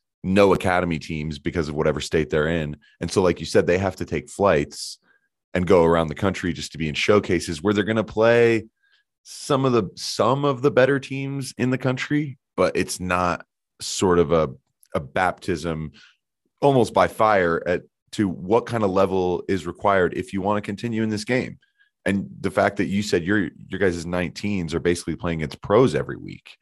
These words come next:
well, that is a proper way to understand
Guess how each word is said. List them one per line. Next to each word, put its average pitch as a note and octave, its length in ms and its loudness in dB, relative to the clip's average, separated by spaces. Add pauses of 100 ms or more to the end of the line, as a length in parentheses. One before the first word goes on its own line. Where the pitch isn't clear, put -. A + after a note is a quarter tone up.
(560)
well, B1+ 320 -6
that G2 260 4
is D#2+ 400 -4
a D#2+ 80 -2
proper E2+ 380 -2
way D#2 180 0
to D2+ 120 -2
understand D2+ 840 -4